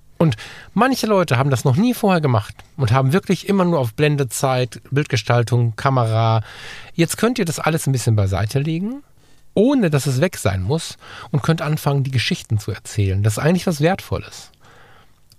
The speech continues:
Aber das, diese Angst kann ich schon verstehen. Und wir müssen irgendwie versuchen, wir müssen gar nichts, aber wenn wir weiter fotografieren wollen, ist es schlau zu versuchen, den Switch zu bekommen, weg von, wir wollen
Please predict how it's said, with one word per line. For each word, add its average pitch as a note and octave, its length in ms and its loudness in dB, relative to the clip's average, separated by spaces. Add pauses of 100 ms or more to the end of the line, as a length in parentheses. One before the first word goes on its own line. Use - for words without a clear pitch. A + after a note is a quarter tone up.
(120)
Aber A#2+ 300 4
das, B2 240 2
diese C3 240 2
Angst G#3+ 280 0
kann G3+ 120 2
ich G3 100 2
schon G3 160 0
verstehen. A2 640 0
Und A#2+ 220 0
wir A#2 80 4
müssen D3 360 2
irgendwie G3 480 0
versuchen, B2 540 2
wir A2 80 4
müssen B2+ 260 2
gar A#2 180 4
nichts, E2 200 -4
aber G#2 220 2
wenn A2+ 100 4
wir A2 100 4
weiter B2 220 2
fotografieren A2+ 600 0
wollen, C3+ 200 2
ist B2+ 120 2
es A2 160 2
schlau B2+ 260 2
zu C#3 160 -4
versuchen, D3 600 -2 (480)
den C#3+ 120 2
Switch - 380 0
zu - 180 -4
bekommen, B2+ 400 0
weg E3 180 0
von, D3+ 460 0 (640)
wir A#2+ 140 4
wollen B2 180 2